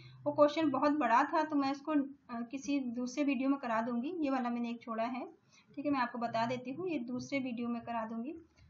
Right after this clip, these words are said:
और बाकी चैप्टर finish हो गया है। ये आपका question है थर्ड। ठीक है, भाषा प्रौद्योगिकी के अंतर्गत विभिन्न computer प्रणाली के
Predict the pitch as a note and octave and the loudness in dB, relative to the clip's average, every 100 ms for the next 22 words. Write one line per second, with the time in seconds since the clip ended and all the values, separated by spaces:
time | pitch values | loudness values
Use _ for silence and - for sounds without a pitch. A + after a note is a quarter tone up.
0 | _ _ _ - A#3 A3 A3 A#3 A#3+ B3+ | _ _ _ -6 0 0 0 0 0 -4
1 | B3 A3+ B3+ C4 B3 A#3+ C#4+ C#4+ A3 A#3 | -4 -4 -2 -4 -2 -4 -2 -4 -4 -6
2 | A#3+ E4+ - _ - _ _ - _ _ | -6 -6 -10 _ -20 _ _ -20 _ _
3 | _ _ _ _ _ - - - - - | _ _ _ _ _ -20 -20 -20 -20 -20
4 | - - A#3 A#3 A#3+ A#3 A3 A3 A3 A3+ | -20 -10 -6 -2 -2 -2 -2 -2 -2 -4
5 | A3+ A3 - A#3 A#3 B3 E4+ - C4 A#3 | -4 -8 -8 -6 -6 -6 -8 -2 2 2
6 | G#3+ B3 C#4 C4+ G#4 G#4 - - B3 C4+ | 2 -6 -10 -8 -8 -8 -12 -12 4 6
7 | C#4 F4 F4 F4 B3+ A3+ B3 A#3 B3 B3 | 6 6 4 4 0 0 -2 -2 -4 -4
8 | C4 E4+ - - _ _ - B3+ B3 B3 | -2 -4 -6 -20 _ _ 2 4 4 2
9 | A#3+ D4+ C#4+ B3+ B3+ E4 D#4+ - B3 A#3+ | 4 2 4 2 4 6 6 2 0 -2
10 | A#3+ C4+ D#4 C#4 A#3 A3+ A3 A#3 E4 G4 | -2 0 -2 -2 0 0 -2 -6 -6 -8
11 | F#4 - | -12 -20